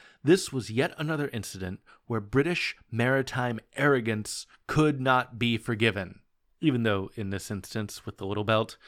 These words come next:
uh, this honestly probably was on the Americans, what with a warship attacking a sloop. Not a good look.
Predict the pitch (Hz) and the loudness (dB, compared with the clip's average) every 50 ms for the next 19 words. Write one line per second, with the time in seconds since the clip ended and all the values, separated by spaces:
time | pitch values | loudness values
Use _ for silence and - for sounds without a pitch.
0 | - - - - - - - - _ _ _ _ - - 120 113 110 110 - 131 | -20 -20 -20 -20 -20 -20 -20 -20 _ _ _ _ -4 -2 0 0 0 -2 -2 -2
1 | 131 123 - - 127 123 117 104 98 - - 107 - - 107 101 92 95 92 - | -2 -2 -2 -2 -2 -2 -2 -2 -4 -6 -6 -6 -4 -2 -2 -2 -2 -4 -4 -4
2 | 104 101 92 92 98 98 98 98 95 - - 104 101 98 98 98 92 98 104 107 | -4 -4 -4 -2 -2 -2 -2 -4 -6 -8 -8 -6 -6 -4 -4 -4 -4 -2 0 0
3 | 107 107 - - 117 113 110 107 - - - _ - - - _ - - 113 113 | 0 0 -2 -4 -6 -6 -6 -8 -10 -14 -16 _ -20 -20 -20 _ -4 -2 0 0
4 | - 117 117 110 - - - 104 95 90 95 101 113 110 - - - 120 110 - | 0 0 -2 -2 -4 -4 -6 -6 -6 -4 -2 0 0 0 0 0 -2 -2 -2 -4
5 | - - - - 98 98 - - 101 90 87 - - - 117 120 123 120 - - | -8 -10 -6 -4 -4 -4 -4 -8 -10 -10 -10 -10 -6 -2 2 2 2 0 -2 -10
6 | - _ _ _ _ _ _ _ _ _ _ _ _ _ _ - - 98 95 98 | -18 _ _ _ _ _ _ _ _ _ _ _ _ _ _ -8 -6 -4 -4 -2
7 | 98 98 95 104 110 - - - - | -2 -2 -2 -2 -2 -2 -4 -10 -20